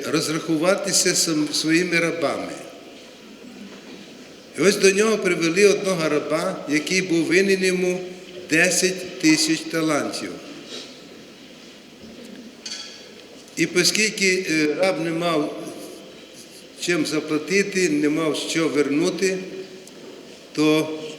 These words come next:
цар на-, приказав продати його, його дружину, дітей, все, що він мав, хоч би, щоб хоч трошки вернути собі борги. Раб почув це,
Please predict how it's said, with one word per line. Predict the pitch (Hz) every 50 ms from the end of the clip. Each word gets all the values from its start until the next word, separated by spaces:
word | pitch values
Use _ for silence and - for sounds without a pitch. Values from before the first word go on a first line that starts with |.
| 107 123
цар | 120 - - 180 196 208 - - - - -
на-, | 127 131 151 160
приказав | 156 - 165 165 160 - 175 170 165 - 160 156 143 123 104 - - - - - - - - - - - - - - - - -
продати | 147 147 147 - 190 202 196 196 196
його, | 185 170 151 139 147 147 147 147 147 147 - - - - - - - - - - - - - - - - - - - - - -
його | 120 123 135 175 202
дружину, | 196 196 190 180 143 143 151 160 160 156 147 143
дітей, | 131 - - 151 147 - - 165 165 165 165 165 156
все, | 147 - - 190 190 180
що | - - 165
він | 156 151 143 139
мав, | 147 156 165 165
хоч | - - 156 151
би, | 143 156 160 151 156 - - - -
щоб | - 165 156 151 160 160 - -
хоч | - 165 151 - -
трошки | - - 165 170 180 190 165 143 - - 180 180 185 185 - - - 120
вернути | 151 156 143 147 160 170 160 160 170 147
собі | - - 147 139 143 147
борги. | 143 143 143 139 127 - 120 110 90 71 71 - - - - - - - - - - - - - - - - - - - - - - - - - - - - - - - - - - -
Раб | - 120 143 180 202 214 208 - - - -
почув | 160 160 151 - - 196 202 180 - - - -
це, | 175 175 180 185 185 185 180 -